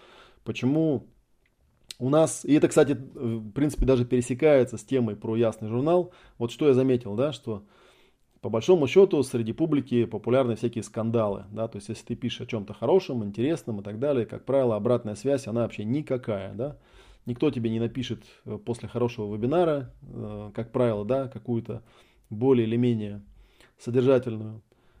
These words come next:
э, <clears throat> более или менее содержательное послание там с похвалой или с подтверждением, да, но вот если ты кого-то там пидорасом назовешь, там, да,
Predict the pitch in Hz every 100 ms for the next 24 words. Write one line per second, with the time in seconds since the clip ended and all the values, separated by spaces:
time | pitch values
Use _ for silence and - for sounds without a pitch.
0 | _ - 117 113 110 107 101 - - 175
1 | 220 131 101 - - - _ - 131 135
2 | 131 131 117 110 127 123 123 104 110 -
3 | 135 131 107 101 - 117 117 107 143 156
4 | 113 - 104 - 104 113 185 151 110 120
5 | 117 107 113 117 110 120 110 110 98 98
6 | 117 131 180 147 120 110 107 101 - 98
7 | 98 143